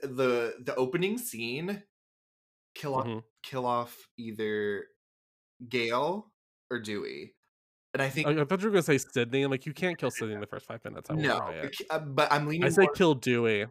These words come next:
Speaker 1: That's what I said, because we, we
Speaker 2: Like,
Speaker 1: talked about this
Speaker 2: actually kill him, like, definitively he's dead.
Speaker 1: Definitely he's dead, like, fucking chop his head off or something.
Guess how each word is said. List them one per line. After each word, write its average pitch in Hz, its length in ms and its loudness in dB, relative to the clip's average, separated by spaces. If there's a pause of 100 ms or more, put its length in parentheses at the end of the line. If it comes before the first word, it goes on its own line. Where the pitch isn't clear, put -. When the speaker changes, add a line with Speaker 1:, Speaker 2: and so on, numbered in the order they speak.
Speaker 1:
That's 160 220 6
what 151 80 6
I 123 100 8
said, 113 260 0
because 139 280 0
we, 165 120 0
we 175 140 2
Speaker 2:
Like, - 80 0
Speaker 1:
talked - 180 0
about 151 160 4
this 143 100 8
Speaker 2:
actually 135 40 2
kill 131 260 4
him, 117 160 0
like, 110 160 -4
definitively 127 800 0
he's 117 280 -4
dead. 151 420 0
Speaker 1:
Definitely 147 180 -4
he's 135 280 -2
dead, 117 360 4
like, 104 260 -2 (100)
fucking 135 480 -4
chop - 320 0
his 104 100 -2
head 110 140 -6
off 95 200 -6
or 123 120 -4
something. 147 580 -4